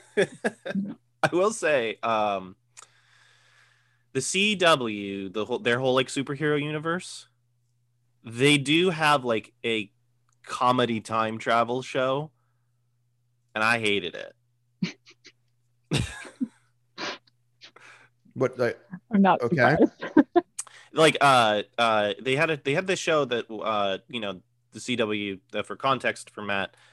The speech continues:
Speaker 1: they've got, like, Arrow and The Flash and Supergirl.
Speaker 2: Yeah,
Speaker 1: They've
Speaker 2: no,
Speaker 1: got
Speaker 2: I know, I know,
Speaker 1: Okay.
Speaker 2: I know.
Speaker 1: So they had one show called Legends of Tomorrow, and in the first season, it took, like, side characters from Arrow and side characters from The Flash and whatnot,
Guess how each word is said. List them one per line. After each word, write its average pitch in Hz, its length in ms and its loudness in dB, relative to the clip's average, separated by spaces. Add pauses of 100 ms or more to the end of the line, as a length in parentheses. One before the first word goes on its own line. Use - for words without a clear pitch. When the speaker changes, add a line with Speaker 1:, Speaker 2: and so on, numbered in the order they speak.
Speaker 1:
they've 117 120 -2
got, 117 80 6
like, 104 180 0
Arrow 120 540 6
and 101 100 0
The 101 60 -6
Flash 107 540 2
and 92 160 -10
Supergirl. 107 340 -10
Speaker 2:
Yeah, 156 240 6
Speaker 1:
They've 147 80 4
Speaker 2:
no, 131 80 2
Speaker 1:
got 123 60 2
Speaker 2:
I 127 80 2
know, 107 120 0
I 107 120 -4
know, 98 80 -6
Speaker 1:
Okay. 92 100 -6
Speaker 2:
I 82 60 -8
know. 80 100 -12 (460)
Speaker 1:
So - 100 -8
they 156 80 2
had 180 220 2
one 151 220 2
show 123 340 2
called 104 480 0
Legends 139 340 0
of 151 80 -8
Tomorrow, 104 640 -4 (480)
and 110 100 -6
in 110 100 -2
the 101 60 -8
first 185 320 2
season, 127 400 -2
it - 160 -10
took, 135 200 -4
like, 120 220 0
side 120 500 0
characters 147 640 -4
from - 260 -14
Arrow 131 460 0
and 104 180 -8
side 104 240 -4
characters 107 340 -6
from 98 140 -16
The 95 100 -10
Flash 101 400 0
and 101 80 -14
whatnot, 98 380 -4